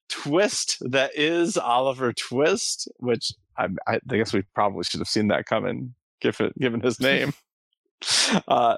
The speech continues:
that was so cool. Uh, for me, like, Fagin turning himself in and letting Dodger s-, try to escape is everything to me because it, it just, it validates that Fagin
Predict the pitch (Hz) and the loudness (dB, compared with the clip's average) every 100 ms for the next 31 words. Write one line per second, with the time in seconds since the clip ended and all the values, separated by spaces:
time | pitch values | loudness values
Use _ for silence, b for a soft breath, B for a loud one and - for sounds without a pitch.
0 | - 107 107 151 202 190 165 - 175 - | -2 -6 0 2 4 2 0 0 -2 -2
1 | - 151 143 135 B B B B 127 127 | -4 0 2 0 B B B B 2 4
2 | 123 113 - 127 135 175 180 165 131 117 | 4 0 0 2 4 4 4 4 2 2
3 | 107 - - - - - _ - 151 160 | 0 -2 -14 -20 -20 -20 _ 0 2 2
4 | 151 151 143 135 127 151 - _ _ _ | 0 0 0 -2 -2 -4 -10 _ _ _
5 | _ _ _ - 156 156 139 156 135 - | _ _ _ 0 0 2 0 2 2 2
6 | 135 127 120 120 120 107 110 113 113 117 | 2 2 2 2 2 2 4 2 2 2
7 | 107 98 - 131 113 110 98 - 110 104 | 2 0 -4 0 0 0 -4 0 2 2
8 | - _ _ _ _ - 120 117 117 113 | -2 _ _ _ _ 0 0 2 2 2
9 | 113 - 107 - 110 101 95 95 113 98 | 0 -2 -4 -2 0 2 2 0 -2 0
10 | 90 101 - - 95 113 98 - B B | 2 0 0 -4 0 2 0 -4 B B
11 | B B - 117 98 120 117 135 127 120 | B B 0 0 0 2 4 4 4 2
12 | 113 - - - 113 - - 127 117 117 | 0 -4 -10 -2 -2 -2 2 2 4 2
13 | 107 95 | 0 -4